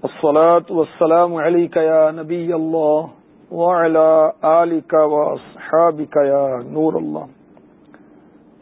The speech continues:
فردوس الاخبار، یہ حدیث کی کتاب کا نام ہے۔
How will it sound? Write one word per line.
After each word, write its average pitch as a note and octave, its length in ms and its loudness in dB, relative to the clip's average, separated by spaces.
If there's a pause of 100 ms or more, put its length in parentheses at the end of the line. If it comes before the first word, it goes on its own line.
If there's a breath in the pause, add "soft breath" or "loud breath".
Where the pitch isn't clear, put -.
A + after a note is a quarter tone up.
فردوس D3 360 0
الاخبار، D3+ 540 0 (100)
یہ C3+ 160 -12 (100)
حدیث C#3+ 300 -10
کی F#3+ 100 -10
کتاب D#3 400 -8
کا C#3 100 -8
نام A#2+ 220 -12
ہے۔ - 60 -14